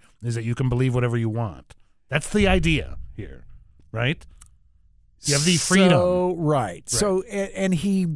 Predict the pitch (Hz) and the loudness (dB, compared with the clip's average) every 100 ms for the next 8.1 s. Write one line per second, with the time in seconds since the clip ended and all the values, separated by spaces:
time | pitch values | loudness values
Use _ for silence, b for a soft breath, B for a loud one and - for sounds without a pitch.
0 | - - 185 165 - 240 277 269 - 202 | -6 -4 -4 -4 -4 -2 -2 -4 -6 -4
1 | 185 180 180 165 160 143 - 165 - 202 | 0 0 0 0 0 -2 -4 -6 -4 -2
2 | 143 220 269 151 147 117 113 107 123 113 | 2 2 2 2 0 0 0 2 2 2
3 | 104 120 92 - - _ _ _ 120 131 | 2 2 0 -6 -18 _ _ _ -4 0
4 | 117 107 90 92 - 110 90 110 92 82 | 2 2 0 -2 -2 -2 -2 -2 -2 -2
5 | 104 98 87 78 - 92 85 85 82 82 | -2 -2 -4 -4 -4 -4 -4 -6 -6 -8
6 | 82 95 90 87 80 104 - 80 82 107 | -4 -4 -4 -4 -2 -2 -2 -8 -10 -6
7 | 117 110 98 113 - 98 107 127 139 123 | -4 -4 -6 -8 -8 -8 -6 -4 2 4
8 | 117 | 4